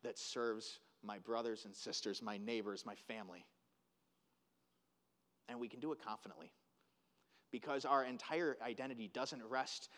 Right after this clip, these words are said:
on whether we do that very, very well or whether we do that very, very poorly. Our entire identity rests in the fact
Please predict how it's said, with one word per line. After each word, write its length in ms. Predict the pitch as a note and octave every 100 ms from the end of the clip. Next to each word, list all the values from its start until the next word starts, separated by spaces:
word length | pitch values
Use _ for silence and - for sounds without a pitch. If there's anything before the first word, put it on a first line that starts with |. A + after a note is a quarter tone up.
| -
on 200 | C3+ C#3
whether 300 | B2+ D#3+ D#3+
we 180 | C#3+ D3+
do 180 | D3+ G3
that 420 | E3+ D3 - - - - - A2+
very, 240 | D3+ D#3
very 220 | D3+ D3
well 320 | D3 C#3+ C#3+
or 180 | D3+ D3
whether 260 | C3+ C#3+ D3
we 100 | D3
do 160 | C#3 D#3
that 160 | D3
very, 180 | C3+ C#3
very 220 | C3+ C3+
poorly. 380 | C3+ G#2 G2+ G#2 - - _ _ _ _ - _ _ _ _ _ _ _ _ _ _ -
Our 160 | A2+ A2+
entire 580 | A2 - C#3+ D3+ C#3+ C#3
identity 680 | B2 G#2+ G#2+ G2+ F#2+ F#2+ F#2 - - -
rests 380 | G#2+ A#2 - B2+
in 100 | A#2+
the 60 |
fact 460 | A2 - F#2 F2+ -